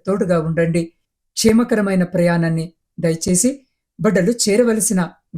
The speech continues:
గమ్యస్థానాలకు బిడ్డలను క్షేమముగాను సురక్షితముగాను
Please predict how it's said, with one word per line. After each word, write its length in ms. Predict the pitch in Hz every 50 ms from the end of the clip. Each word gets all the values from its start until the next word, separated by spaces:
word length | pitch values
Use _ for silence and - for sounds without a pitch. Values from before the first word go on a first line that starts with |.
| -
గమ్యస్థానాలకు 760 | 156 151 151 170 180 180 - 185 165 160 165 160 175 190 - 220
బిడ్డలను 420 | 165 165 160 160 160 156 156 151
క్షేమముగాను 680 | - - - 180 180 190 196 185 190 180 185 190 233 285 285 - _ _ _ _ _ _ _ _ _ -
సురక్షితముగాను 880 | - - 214 226 262 262 - - - 220 190 185 170 165 160 160 160